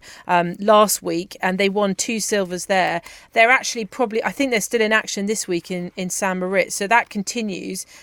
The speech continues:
I don't know when they're having a break, but, um, Brett, of course, has been with Millie Knight now for about four or five years, and it's always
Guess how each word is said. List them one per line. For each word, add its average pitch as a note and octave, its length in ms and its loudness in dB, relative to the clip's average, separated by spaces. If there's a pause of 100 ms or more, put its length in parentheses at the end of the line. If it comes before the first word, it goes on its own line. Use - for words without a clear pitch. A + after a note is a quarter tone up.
(160)
I G#3+ 100 -2
don't G#3 220 -4
know G3+ 120 -4
when G3 180 -6
they're F#3+ 100 -4
having F#3 280 -4
a F3 60 -4
break, F#3 420 -4
but, G3 220 2
um, F#3+ 320 2 (400)
Brett, A#3+ 260 6
of A#3 120 -4
course, G#3+ 220 0
has G3 100 -4
been A3 180 4
with G3+ 160 -2
Millie F3+ 220 -2
Knight F3 240 -4
now F3 160 -4
for - 160 -10
about F#3 240 -2
four G3 220 -2
or F3+ 60 -2
five E3+ 280 -2
years, F3+ 360 -2
and F#3 140 -4
it's G3+ 140 -8
always A3 640 0